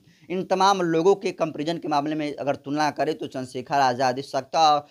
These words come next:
सत्ता पक्ष और विपक्ष के लीडरों को मात देते हुए आपको बता दूं कि पूरे देश भर में सबसे ज़्यादा मस्ट व्यूज्ड जो है लीडर बन गए हैं। और ये चंद्रशेखर आज़ाद के बारे में कहा जा रहा है कि चंद्रशेखर आज़ाद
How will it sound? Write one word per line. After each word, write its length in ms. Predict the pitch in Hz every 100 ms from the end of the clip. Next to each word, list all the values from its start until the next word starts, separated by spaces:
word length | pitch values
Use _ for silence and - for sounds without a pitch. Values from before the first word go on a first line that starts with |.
| _
सत्ता 320 | - 156 170 170
पक्ष 320 | 160 160 165
और 100 | 143
विपक्ष 500 | 151 151 185 180 -
के 120 | 170
लीडरों 320 | 147 147 170
को 140 | 170 147
मात 500 | 117 127 175 202 -
देते 300 | 139 151 180
हुए 100 | 170
आपको 320 | 160 147 -
बता 200 | 143 147
दूं 160 | 147 160
कि 140 | 151
पूरे 280 | 143 156 170
देश 380 | 123 117 170 156
भर 140 | 147
में 120 | 147 143
सबसे 300 | 143 139 147
ज़्यादा 300 | 143 139 135 - _ _ _
मस्ट 440 | 165 202 233 233 196
व्यूज्ड 500 | 139 156 220 233 185
जो 200 | 170 170
है 280 | 151 160 - _ 147
लीडर 640 | 156 156 180 180 165 - _
बन 260 | 123 180 175
गए 80 | 165
हैं। 280 | 170 190 131
और 200 | 135 170
ये 80 |
चंद्रशेखर 560 | 160 160 151 156 170 170
आज़ाद 480 | 160 135 156 160 139
के 100 | 139
बारे 200 | 139 156
में 100 | 156
कहा 200 | 135 147
जा 140 | 143
रहा 80 | 143
है 60 | 139
कि 120 | 143
चंद्रशेखर 420 | 135 127 127 147
आज़ाद 340 | 131 123 120